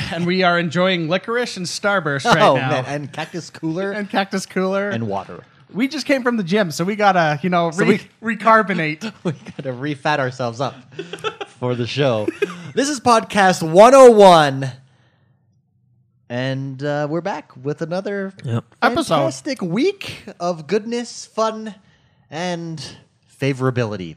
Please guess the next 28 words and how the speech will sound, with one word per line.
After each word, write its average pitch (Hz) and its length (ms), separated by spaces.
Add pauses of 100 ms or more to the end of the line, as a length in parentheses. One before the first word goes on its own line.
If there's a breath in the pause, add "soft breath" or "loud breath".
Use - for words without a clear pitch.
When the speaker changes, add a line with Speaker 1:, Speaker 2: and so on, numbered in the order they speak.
Speaker 2:
That 131 200
makes 127 280
no 127 200
sense, 117 580
but 107 320
<laughs> 226 1300
Speaker 1:
The 185 720
three 254 340
Fs 220 260
that 185 120
are 160 140
Speaker 2:
But 131 40
Speaker 1:
crucial 175 600
to 185 220
a 180 40
good 196 300
Speaker 2:
<laughs> 139 240
but 143 100
Speaker 1:
week. 143 220
Speaker 2:
there 151 220
you 175 120
go. 135 520 (600 loud breath)
First 247 240
and 220 80
foremost, 220 460
I 190 120
am 185 120
joined 180 540